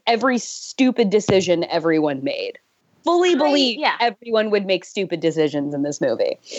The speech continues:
Speaker 2: Oh yeah, I had no faith in any of these humans. Like, that
Speaker 1: No.
Speaker 2: was, that was a major, a major thing for me was I, nobody actually, I was like, "Oh, none of you are capable of making a good or wise choice in life."
Speaker 1: No.
Speaker 2: Um, yeah.
Speaker 1: Charlie,
Speaker 2: I, I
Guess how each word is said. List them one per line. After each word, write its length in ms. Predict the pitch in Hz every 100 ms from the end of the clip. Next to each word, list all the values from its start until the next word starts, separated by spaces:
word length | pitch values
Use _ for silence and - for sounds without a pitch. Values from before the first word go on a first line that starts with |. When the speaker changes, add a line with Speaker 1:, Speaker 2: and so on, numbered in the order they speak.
| -
Speaker 2:
Oh 140 | 415 508
yeah, 160 | 311 339
I 60 | 339
had 160 | 453 330
no 180 | 320
faith 320 | 320 311 277 254
in 120 | 226
any 180 | 226 208
of 60 |
these 160 | 175 175
humans. 480 | - 190 170 - -
Like, 220 | 240 254 311
that 200 | 359 330
Speaker 1:
No. 60 |
Speaker 2:
was, 180 | 294 226
that 180 | 302 339
was 120 | 277
a 80 | 254
major, 640 | 233 247 240 214 190 180 -
a 80 | 233
major 360 | 220 214 208
thing 220 | 190 190 180
for 80 |
me 140 | 196 180
was 120 | 185
I, 280 | 220 208 190
nobody 460 | 240 277 254 240 214
actually, 500 | 208 202 - 208 190
I 40 |
was 60 | 190
like, 140 | 214 -
"Oh, 180 | 466 240
none 360 | 247 339 381
of 120 | 381
you 160 | 247 214
are 60 | 202
capable 340 | - 208 208
of 100 | 196
making 260 | 196 190 190
a 60 | 180
good 360 | - 208 208 190
or 160 | 190
wise 440 | 175 185 190 190 -
choice 360 | - 180 165
in 120 | - 175
life." 240 | 131 - _ _ _ -
Speaker 1:
No. 460 | 165 147 139 139 -
Speaker 2:
Um, 520 | - 208 190 190 190 190 _ _ _ _
yeah. 260 | 247 240 156
Speaker 1:
Charlie, 580 | - - 320 320 415 247
Speaker 2:
I, 40 | 151
I 180 | 151